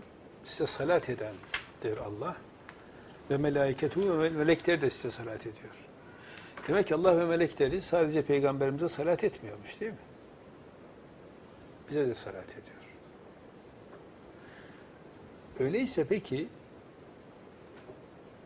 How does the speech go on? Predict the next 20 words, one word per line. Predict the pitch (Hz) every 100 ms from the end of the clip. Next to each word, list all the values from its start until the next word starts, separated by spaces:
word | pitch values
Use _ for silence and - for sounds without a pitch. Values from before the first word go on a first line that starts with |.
| - - - -
"Ya | 143
eyyühellezîne | 160 170 175 165 185 175
âmenû | 170 156 156 156
sallu | - 233 254 160 123
aleyhi", | 113 110 95 151 - - - - - - -
müminler | 196 196 170 160
siz | - - 214 202 151
de | 131
o | 135
peygambere | - 139 131 127 120 117
salat | 110 123 113 104
edin, | 113 131 208 - - -
"ve | 131
sellimu | - 143 123 120 117
teslîme", | 123 - - 123 170
ve |
ona | 139 131 165
tam, | - 143 113
tam | 156
olarak | 110 113 170